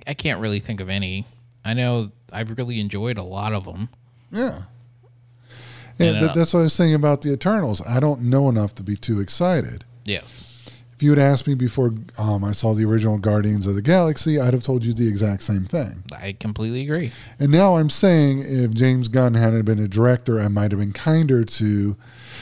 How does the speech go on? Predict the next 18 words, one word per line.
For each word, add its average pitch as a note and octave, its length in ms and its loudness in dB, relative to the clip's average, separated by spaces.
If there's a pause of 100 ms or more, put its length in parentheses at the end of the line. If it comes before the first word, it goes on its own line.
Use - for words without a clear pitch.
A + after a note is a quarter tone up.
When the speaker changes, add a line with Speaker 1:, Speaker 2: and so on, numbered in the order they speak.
(280)
Speaker 2:
the A2 180 4
Suicide A#2 560 4
Squad F#2 480 -2 (100)
simply B2 360 0
because A2 540 0
I G#2 140 -4
hold G#2+ 240 0
him G2+ 140 -2
in G2 60 -4
high G2 200 -2
enough F#2+ 240 -6
regard F#2 500 -6
that D#2+ 140 -14 (800)
I G#2+ 60 -4
expected G#2 420 -2
a F#2 60 -8
little E2 180 -12
more. E2+ 280 -16